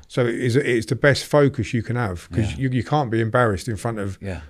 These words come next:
Speaker 1: I don't know, hundreds or thousands of people. So
Speaker 2: Plus all over the internet.
Speaker 1: But yeah, so it would have
Speaker 2: Yeah.
Speaker 1: been, it would have been more about the, the, the challenge and the focus.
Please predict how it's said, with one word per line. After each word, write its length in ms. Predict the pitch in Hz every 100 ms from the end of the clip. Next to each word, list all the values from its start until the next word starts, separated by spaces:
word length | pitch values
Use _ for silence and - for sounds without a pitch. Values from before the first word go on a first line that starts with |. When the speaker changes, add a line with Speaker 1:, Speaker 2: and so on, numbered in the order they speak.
| _ _ -
Speaker 1:
I 140 | 113
don't 120 | 101 87
know, 120 | 92
hundreds 340 | 104 98 92
or 120 | 95 87
thousands 360 | 113 101 95
of 80 | 92
people. 360 | 110 101 90 87
So 320 | - 113 110
Speaker 2:
Plus 300 | - 113 -
all 220 | - 104 101
over 140 | 90
the 120 | 95
internet. 360 | 101 - - 92
Speaker 1:
But 180 | 160 156
yeah, 220 | 143 104
so 180 | - 143
it 60 |
would 100 | 151 160
have 80 |
Speaker 2:
Yeah. 120 | 139 143
Speaker 1:
been, 100 | 135
it 160 | 131
would 120 | 135 139
have 40 |
been 100 | 131
more 160 | 143 156
about 260 | 127 127 117
the, 200 | 120 123
the, 420 | 123 117 113 123 -
the 80 | 113
challenge 460 | - 135 123 110
and 100 | 113
the 40 | 107
focus. 480 | - 123 107 95